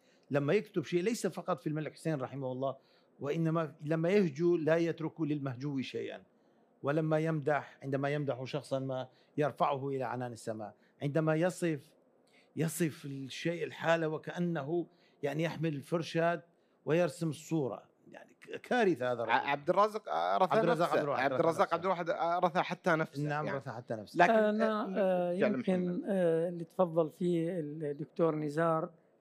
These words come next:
Speaker 3: يعني أوفى وأسهب وأعطى، يعني، آه، كل ما يدور في خاطري.
Speaker 2: لا، نبي
Speaker 3: أنا،
Speaker 2: تحليل، ما أعطانا تحليل القصيدة،
Speaker 3: أنا،
Speaker 2: نبي
Speaker 3: آه،
Speaker 2: إيه؟
Speaker 3: آه، آه، بس بدي، آه، تسمح لي أبو عبد الله أضيف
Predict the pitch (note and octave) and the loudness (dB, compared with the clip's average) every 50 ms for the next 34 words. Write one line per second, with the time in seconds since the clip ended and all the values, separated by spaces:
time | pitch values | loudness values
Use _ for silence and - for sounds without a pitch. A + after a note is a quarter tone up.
0 | _ _ _ _ _ - D3 D3 D3 D3+ D#3 D#3 D3+ D3 D3 F3 - - _ _ | _ _ _ _ _ -2 0 0 0 0 -2 -2 -2 -2 -4 -6 -8 -12 _ _
1 | _ _ _ _ _ _ _ - - E3+ E3+ E3 E3 - E3+ D#3+ D#3 D3+ D3 D3 | _ _ _ _ _ _ _ 4 6 6 6 4 0 2 4 6 6 6 4 2
2 | D3 C#3+ D3+ D3+ D3 C#3+ C#3+ C#3+ C#3+ D3 D3 D#3 - - G3 F3 - - - D#3 | 0 0 0 0 0 0 0 0 -2 -2 -4 -4 -2 -2 -2 -2 -2 -2 0 2
3 | D3+ D#3+ D3+ D#3 - _ _ - D#3 D3 D3 C#3+ C#3 C3+ C#3+ - - F3 E3 C#3+ | 2 2 0 -2 -10 _ _ -2 0 2 2 2 2 0 -2 0 2 2 2 2
4 | - - - C#3+ C#3 C#3+ - - _ _ _ _ _ _ _ _ _ _ _ _ | 0 0 0 2 2 0 -2 -4 _ _ _ _ _ _ _ _ _ _ _ _
5 | E3+ D3 D3 D3 D#3 D3+ D3+ D3+ D#3 D#3 F3 G3+ - D#3+ D3 D3 D3 C#3+ D3 D3 | 0 2 2 2 2 -2 -4 -4 -4 -4 -6 -4 -4 -2 -2 -2 -2 -4 -4 -6
6 | D3 D3 D3 C#3+ D3+ - - - _ _ _ _ _ _ - F#3+ F#3+ F3 E3 D#3+ | -6 -8 -8 -10 -10 -12 -14 -18 _ _ _ _ _ _ 2 4 4 4 4 2
7 | D#3+ D#3 D#3+ D3 E3 D#3+ D#3 - - D#3 - - E3 D#3 D3+ D#3 - D3 D3 D3 | 2 2 0 0 0 0 0 -2 -4 -8 -2 2 4 4 4 4 2 0 0 -2
8 | C#3+ - D3 D3+ D#3 E3 E3+ F#3+ G3 G3+ G3+ G3 F#3+ F#3+ F3+ G3 G3 F#3 F3 F3+ | -4 -2 0 0 2 4 4 4 6 6 4 4 4 4 4 4 4 4 4 4
9 | F3+ G3+ G3 - F#3+ F3+ F3 - - - D#3+ F3 F3 D#3 - - C#3+ - F#3+ F3+ | 4 4 4 4 4 4 2 -2 -4 -2 0 2 2 0 0 -2 2 6 6 6
10 | G3 F#3+ F3+ F3+ F3 E3+ - - A3 F3+ E3 D3+ D3+ - - E3+ D3+ D3 D3+ D3+ | 8 6 4 2 2 2 2 4 4 6 6 4 4 4 4 4 4 4 2 2
11 | E3+ D#3+ D3+ D#3 D#3 D3+ - - F#3+ D#3 D#3+ G3+ G3 G#3 G#3+ F4 D4+ G#3 D#3+ F3+ | 2 2 2 0 0 -2 -2 -2 -2 0 0 0 0 0 0 -2 -2 -2 -2 -2
12 | - - - - G3 F#3+ F3+ F#3 F3+ D#3 D#3 D#3+ D#3+ D#3 D#3+ D#3 F3 E3+ D#3 D#3 | -2 -4 -4 0 2 2 2 2 2 2 2 4 2 2 2 4 4 4 4 4
13 | E3 G3+ F3 D#3 G#3 G3 F3 - - - - - | 4 4 4 4 4 4 4 2 -2 -10 -20 -20